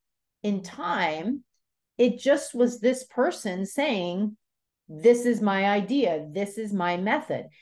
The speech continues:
Now, of course, if something doesn't have any validity or value, there won't be a groundswell of people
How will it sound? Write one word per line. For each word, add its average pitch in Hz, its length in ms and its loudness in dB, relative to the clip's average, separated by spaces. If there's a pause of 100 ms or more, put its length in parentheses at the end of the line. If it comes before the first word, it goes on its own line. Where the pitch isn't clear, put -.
(120)
Now, 330 180 0
of 330 120 -4
course, 415 340 2
if 254 100 -2
something 285 420 -2
doesn't 208 300 0
have 190 220 -2
any 180 180 -6
validity 165 800 2
or 151 240 -4
value, 165 720 2 (120)
there 220 260 4
won't 240 340 2
be 208 140 -2
a 190 80 -4
groundswell 170 1040 -2
of 175 180 -2
people 160 560 -2